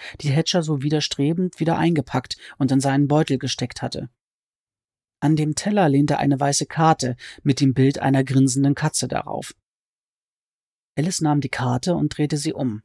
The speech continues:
während Hatcher aufsprang, sich wild in beide Richtungen umschaute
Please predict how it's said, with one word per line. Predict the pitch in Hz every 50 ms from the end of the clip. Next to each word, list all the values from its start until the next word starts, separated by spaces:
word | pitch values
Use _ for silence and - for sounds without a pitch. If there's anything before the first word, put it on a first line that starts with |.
| _ _ -
während | 139 131 123 120 117 - -
Hatcher | 135 - - - 127 -
aufsprang, | - 135 131 - - - - - 151 151 160 156 - - - -
sich | - - 151 - - -
wild | - 175 185 -
in | 165 147
beide | 131 143 143 165 170 180 151
Richtungen | 170 175 - - 165 160 147
umschaute | - - 170 190 208 - - 127 127 131 127 147 151